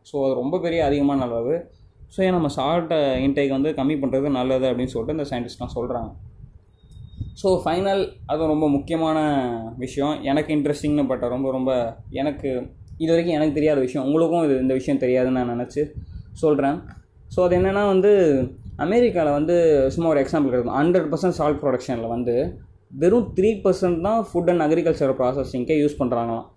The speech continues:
மீதி இருக்கிற எல்லாமே, அதாவது நைன்டி செவன் பர்சன்ட் வந்து வேற அதிகமான இண்டஸ்ட்ரியல் யூஸ்க்கும் மத்த யூஸ்க்கு தான் போகுது. அவங்களோட மொத்த சால்ட்ல ஃபார்ட்டி ஃபோர் பர்சன்ட் வந்து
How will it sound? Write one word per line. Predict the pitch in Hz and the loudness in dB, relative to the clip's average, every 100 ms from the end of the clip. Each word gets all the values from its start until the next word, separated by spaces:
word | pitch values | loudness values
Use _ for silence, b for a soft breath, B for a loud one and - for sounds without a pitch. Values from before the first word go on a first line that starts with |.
| - - - - | -20 -20 -16 -6
மீதி | 180 240 240 | 0 2 4
இருக்கிற | 202 160 139 135 127 127 - - | 2 4 2 4 4 2 0 -2
எல்லாமே, | 139 147 147 143 | 0 2 2 2
அதாவது | 131 139 139 139 135 127 | 2 2 2 4 4 2
நைன்டி | 151 170 151 | 2 2 0
செவன் | 139 120 | -2 0
பர்சன்ட் | 123 147 | 0 0
வந்து | 139 139 147 | 2 0 0
வேற | 135 143 143 135 | 0 2 2 2
அதிகமான | 127 143 143 139 139 | 2 2 2 2 2
இண்டஸ்ட்ரியல் | 135 147 - 139 131 | 2 0 0 0 0
யூஸ்க்கும் | 135 - 160 | -2 -4 -2
மத்த | 135 147 143 143 | -2 0 0 0
யூஸ்க்கு | - | -2
தான் | 131 127 | -2 -2
போகுது. | 117 104 98 - B B B _ | -2 -4 -8 -16 B B B _
அவங்களோட | - 156 160 156 143 131 127 120 120 120 | -4 0 2 4 4 4 2 2 2 2
மொத்த | 139 151 208 | 0 2 0
சால்ட்ல | 202 180 170 175 196 - | 2 2 2 0 -2 -2
ஃபார்ட்டி | 160 202 220 - | -2 0 0 4
ஃபோர் | 196 - | 4 2
பர்சன்ட் | 160 185 | 0 0
வந்து | 160 143 139 208 | 2 2 4 4